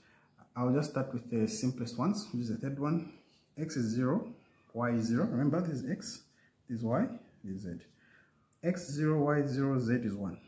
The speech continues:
So z is simply equals to one. We're done. In the next one, we know that x is zero, but y is one. So y minus half z. So minus half z,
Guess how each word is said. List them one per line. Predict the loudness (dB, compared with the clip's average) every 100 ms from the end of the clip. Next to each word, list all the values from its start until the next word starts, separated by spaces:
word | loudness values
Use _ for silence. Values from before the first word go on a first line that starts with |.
| -20
So | -14 -6 -6 -6 -14 -18 -10
z | -2 0 0 -4 -12
is | -8
simply | -4 -2 -2
equals | -4 -6
to | -4 -6 -8 -18 -20 -20 -8
one. | -4 -4 -8 -20 -18
We're | -12
done. | -10 -10 -16 _ _ -20 -20 -20 -20 _ _ _ 0
In | 4
the |
next | 8 8 6 0
one, | 2 2 0 -6 0
we |
know | 4 4
that | 2 -2 -8
x | -8 -2
is | -2
zero, | 2 4 4
but | 2 0
y | 2 2
is | 2
one. | -2 -4 -6
So | -10 -6 -6 -6 -12 _ _
y | -4 0 0 -2 -14 -20 -20 _ _ 0
minus | 6 6 6 4 -2
half | -6 -4 0 0 -2 -12 -14 -8
z. | -2 -2 -2 -10 -20 _ _
So | -20 -12
minus | -8 -2 0 0 -2 -8 _ _ _ _ -14 -4
half | -4 -4 -14 -20 -20 _ _ -10
z, | -2 0 0